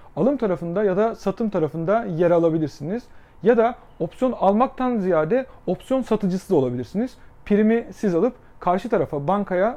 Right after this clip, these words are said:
bir opsiyon satmanız da mümkün. Böyle durumlarda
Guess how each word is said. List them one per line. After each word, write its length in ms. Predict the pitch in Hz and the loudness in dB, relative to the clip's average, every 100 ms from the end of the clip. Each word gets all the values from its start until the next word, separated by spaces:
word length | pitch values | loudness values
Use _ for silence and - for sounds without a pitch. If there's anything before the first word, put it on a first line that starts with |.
| 190 | -4
bir 120 | 180 196 - | -2 -2 -4
opsiyon 380 | 165 - 214 | -6 -2 -2
satmanız 500 | 208 165 165 147 143 | 0 -4 -4 -4 -2
da 140 | 208 254 - - - | -2 -2 -8 -20 -2
mümkün. 340 | 175 165 139 123 - - 151 | 0 0 -2 -8 -14 -10 4
Böyle 300 | 220 262 190 | 6 8 6
durumlarda 580 | 165 156 143 185 269 | 2 0 -2 -2 -4